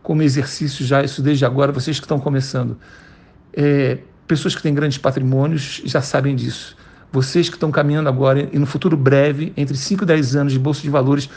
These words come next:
trabalhando no que for, vocês passarão a ter que pensar assim. E é muito importante que vocês, é, pensem que vocês vão ter que aprender a delegar, aprender a confiar em pessoas, aprender a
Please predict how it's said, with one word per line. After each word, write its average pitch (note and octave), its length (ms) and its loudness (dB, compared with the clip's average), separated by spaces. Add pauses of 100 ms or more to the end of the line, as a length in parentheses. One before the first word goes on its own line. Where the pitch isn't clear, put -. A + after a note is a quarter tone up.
(120)
trabalhando F3 420 4
no G3+ 80 2
que G3 120 -4
for, D#3 340 0
vocês D3 420 -2 (960)
passarão E3 480 4
a C#3+ 60 0
ter C#3+ 160 -2
que - 80 -12
pensar C3+ 320 -2
assim. C3 400 -4 (440)
E D3 140 2
é C#3+ 60 4
muito D3 240 0
importante C3+ 520 -4 (160)
que - 120 -10
vocês, B2+ 640 -4 (520)
é, C3 140 -2
pensem D3+ 640 -2
que C#3+ 140 -6
vocês C3 280 -4
vão B2+ 140 -2
ter C3 80 -6
que B2+ 80 -4
aprender B2+ 340 0
a - 40 2
delegar, C3 640 0
aprender C3 720 -2 (180)
a C3 80 -4
confiar C#3 400 2
em C#3 60 -2
pessoas, C3+ 720 0 (340)
aprender C#3+ 760 0 (140)
a C3 500 0